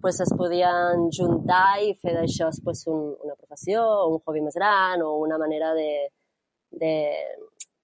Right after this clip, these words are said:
d'expressar-me jo millor, no? El fet de viatjar, poder ensenyar indrets a la gent, ensenyar les cultures a altres persones, ensenyar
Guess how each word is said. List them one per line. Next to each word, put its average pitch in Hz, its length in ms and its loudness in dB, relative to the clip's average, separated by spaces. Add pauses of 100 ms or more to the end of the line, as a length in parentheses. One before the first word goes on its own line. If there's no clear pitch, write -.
(200)
d'expressar-me 175 840 -2
jo 170 100 0
millor, 156 380 -2
no? 190 220 -4
El 165 120 -8
fet 151 240 -8
de 165 240 -2
viatjar, 165 760 -2
poder 160 640 -2 (280)
ensenyar 165 880 0 (320)
indrets 180 580 2
a 175 100 4
la 175 160 4
gent, 202 560 4
ensenyar 175 340 0
les 170 140 -2
cultures 170 440 0
a 165 140 0 (600)
altres 175 420 0
persones, 190 760 2
ensenyar 160 460 -2